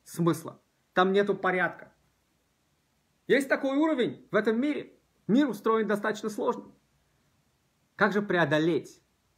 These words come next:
вот эти сомнения? Как же преодолеть вот эту пропасть? Как преодолеть эту дыру в сердце? Дыру в сердце, о которой говорит Сартр, которую многие из нас сегодня ощущают. А Виктор Франкель называл это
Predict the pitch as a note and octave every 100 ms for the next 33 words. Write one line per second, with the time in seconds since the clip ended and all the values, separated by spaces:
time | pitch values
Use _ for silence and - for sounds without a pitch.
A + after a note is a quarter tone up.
0 | - C3+ C#3 B2+ - C#3 C3 B2+ G#2+ G2+
1 | C3+ C3+ C#3 C#3 B2+ B2 C3 E3 - A#2
2 | A2+ A2+ E3+ F#3+ - - _ _ _ _
3 | _ _ - F#3+ G3+ F#3 E3 D#3 F#3+ G#3+
4 | D#3 B2+ G#2 D#3 G3 F3+ F3 - A3 F#3
5 | - A#2 _ _ _ _ _ _ _ _
6 | _ C3 F#3+ A#3 - A3+ G#3+ F#3 F3 G3
7 | F#3 F#3 F#3 F#3 A#3+ F3 - - _ _
8 | _ _ _ _ - C3+ E3 D#3+ C#3+ G3
9 | A#3+ F#3 E3 F3 F3 E3+ E3 D3 D#3 -
10 | F#3+ - - _ _ _ _ _ _ _
11 | _ _ A#2+ A#2+ A#2 A#2 - C3 - D3+
12 | C3 E3 F3 D3+ C3 B2+ C3 D3 C3+ B2
13 | -